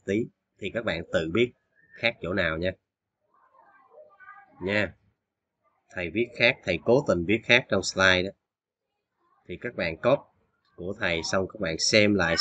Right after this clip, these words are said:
slide. Trong slide thì người ta khai báo thêm một biến tổng. Sau đó người ta tổng bằng A cộng B.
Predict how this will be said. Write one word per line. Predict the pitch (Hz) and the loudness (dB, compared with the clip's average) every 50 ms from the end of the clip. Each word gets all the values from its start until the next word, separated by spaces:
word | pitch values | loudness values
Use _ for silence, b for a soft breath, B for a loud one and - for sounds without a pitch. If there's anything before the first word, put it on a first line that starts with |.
| - - | 0 2
slide. | 101 98 98 95 95 - _ _ _ _ _ _ _ _ _ _ _ _ _ _ _ _ _ _ _ _ _ _ _ _ - - - - - - - - - _ _ _ _ _ - | 6 6 6 6 4 0 _ _ _ _ _ _ _ _ _ _ _ _ _ _ _ _ _ _ _ _ _ _ _ _ -20 -20 -20 -20 -20 -20 -20 -20 -20 _ _ _ _ _ -6
Trong | - 113 113 107 | -4 -2 -2 -2
slide | 107 - 101 101 104 104 104 101 | -2 -2 2 4 4 4 4 2
thì | 98 90 | 0 0
người | 90 90 - | 0 0 0
ta | 107 104 - | 0 0 2
khai | - 110 101 101 | 2 2 4 6
báo | 107 113 131 - - | 6 4 4 4 4
thêm | 117 104 101 95 | 4 4 4 2
một | 90 - | 0 -2
biến | - 104 113 127 170 180 _ _ _ _ _ _ _ _ _ _ _ _ _ _ _ _ _ _ _ _ _ _ _ _ _ _ - | 0 2 4 4 2 0 _ _ _ _ _ _ _ _ _ _ _ _ _ _ _ _ _ _ _ _ _ _ _ _ _ _ -14
tổng. | - 78 82 104 131 - - _ _ _ _ _ _ - - _ _ _ _ _ - - _ _ _ | -12 -12 -12 -14 -16 -20 -20 _ _ _ _ _ _ -20 -20 _ _ _ _ _ -20 -20 _ _ _
Sau | _ - 104 104 | _ -6 -4 -2
đó | 104 107 117 | 0 0 0
người | 120 107 90 - | 0 0 -2 -2
ta | 101 98 - - | -2 -4 -2 -2
tổng | - 82 92 123 123 | -2 -2 0 0 2
bằng | 107 87 82 | 0 0 2
A | 82 92 95 92 - | 2 2 2 2 2
cộng | 80 78 82 | -2 -10 -6
B. | 90 | 0